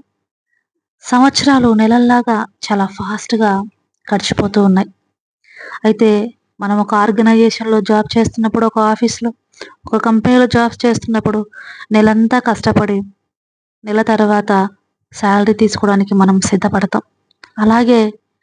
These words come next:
ప్రతి ఒక్కరూ ఏ పని చేసుకునే వారైనా సరే, పొలం పనులు చేసుకునే వారైనా, ఎక్కడైనా సరే వారి యొక్క చేతులు యజమానుల తట్టు ఎత్తుతారు.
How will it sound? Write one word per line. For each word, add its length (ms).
ప్రతి 300
ఒక్కరూ 540
ఏ 240
పని 260
చేసుకునే 360
వారైనా 360
సరే, 260
పొలం 220
పనులు 380
చేసుకునే 380
వారైనా, 420
ఎక్కడైనా 540
సరే 380
వారి 180
యొక్క 440
చేతులు 440
యజమానుల 440
తట్టు 420
ఎత్తుతారు. 540